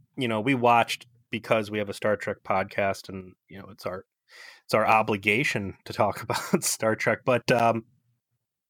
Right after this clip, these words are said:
I, I would say it, it cooled me off a little bit 'cause I was pretty hot on the idea of this show. Uh, seeing it, I would have liked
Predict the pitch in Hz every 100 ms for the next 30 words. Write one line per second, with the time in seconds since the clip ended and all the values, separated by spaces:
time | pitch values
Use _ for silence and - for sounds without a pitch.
0 | _ _ _ - - _ _ _ _ _
1 | - 196 - 190 196 160 - 156 156 156
2 | 131 - _ _ _ _ 123 - - 151
3 | 139 120 117 110 110 117 117 120 117 123
4 | 123 - 196 208 - 175 135 143 131 117
5 | 110 104 104 104 104 101 - 110 107 101
6 | - _ _ _ - 107 101 - - 165
7 | 170 170 165 _ _ _ _ - 120 127
8 | 117 127 120 110 120 127 -